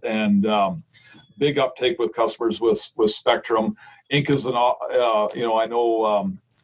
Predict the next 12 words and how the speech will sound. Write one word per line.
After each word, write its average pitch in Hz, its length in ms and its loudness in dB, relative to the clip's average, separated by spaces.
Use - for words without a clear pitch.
Inc 120 180 2
is 113 140 0
Bert's 113 300 -2
favorite, 117 440 0
and, 110 300 0
and 117 160 -2
Inc 127 180 0
is 117 120 0
a 110 60 0
great 117 380 -2
<laughs> - 60 -4
variety. 135 400 0